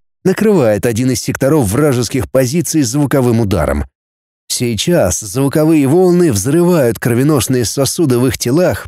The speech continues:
превращая солдат в мертвые куски мяса. Эффективно. Но проблема в том,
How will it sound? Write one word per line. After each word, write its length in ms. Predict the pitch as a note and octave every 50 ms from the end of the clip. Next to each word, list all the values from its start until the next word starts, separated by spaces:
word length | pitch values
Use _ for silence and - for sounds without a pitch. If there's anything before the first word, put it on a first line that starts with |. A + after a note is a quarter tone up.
| - _
превращая 580 | - C#3 D3 C#3+ E3+ E3 D3+ - F#3 F#3 F3+
солдат 640 | D3+ - - D#3 D3+ D3+ D#3 F3 F#3+ E3+ - - - _ _ _
в 200 | _ D#3 D3+ D3
мертвые 520 | F#3 G3 F#3+ E3 A#2 - - D3 D3 C3 G#2+
куски 340 | - C#3+ - - - E3+ F3
мяса. 520 | F#3 F#3 B2 F2+ - - D#2+ D2 C#2+ C#2 - _ _ _ _ _ _ _ _ _
Эффективно. 920 | - C#3 D3 - A3+ G#3 F3 - - G#2 E2 C#2+ C#2+ C#2 C#2+ C#2 C#2 - _ _ _ _ _ _ _ _ _ _ _ -
Но 160 | G2 A2+ G#2
проблема 400 | - A#2+ A#2 A#2+ C3+ C3 B2+ A#2+
в 60 | -
том, 280 | - F#3+ F3+ C3 F2